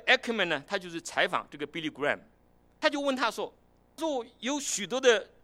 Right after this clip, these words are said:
有名的传道人都跌倒了，那么你的侍奉为什么能持续这么久？Billy Graham 就跟他回答说，他说啊，我的侍奉之-，之所以为什么传-，呃，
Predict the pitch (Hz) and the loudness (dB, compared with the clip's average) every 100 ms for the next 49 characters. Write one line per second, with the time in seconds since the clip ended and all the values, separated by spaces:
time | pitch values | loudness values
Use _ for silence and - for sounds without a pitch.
0 | - 190 170 156 208 233 - 175 202 139 | -2 4 4 4 2 0 0 2 4 4
1 | 123 - _ 233 - 269 - 90 101 - | 2 -10 _ -12 -4 -4 -2 -4 -10 -16
2 | _ _ _ - 311 269 165 202 240 - | _ _ _ 0 0 0 -2 -6 -6 -6
3 | 247 214 180 - - 240 - 156 156 156 | -4 -2 -2 -4 -6 -4 -2 -2 -2 -4
4 | 147 - 135 175 - 208 220 208 196 - | -6 -8 -6 -8 -8 -6 -4 -4 -6 -10
5 | 127 - _ _ _ - 320 320 254 247 | -14 -14 _ _ _ -6 0 0 2 2
6 | 254 226 220 214 202 139 131 123 127 - | 2 0 0 2 2 2 0 0 -2 -12
7 | _ _ _ - 240 233 180 - - _ | _ _ _ -2 -2 2 2 2 -8 _
8 | _ _ _ 170 196 247 - 240 220 185 | _ _ _ 2 2 2 -4 -2 -2 -2
9 | - 247 175 - 247 247 165 156 175 - | -6 -6 -6 -10 -10 -4 -2 -2 -4 -6
10 | - 214 156 151 - - _ _ _ - | -4 -2 0 -4 -6 -20 _ _ _ -6
11 | 139 | -6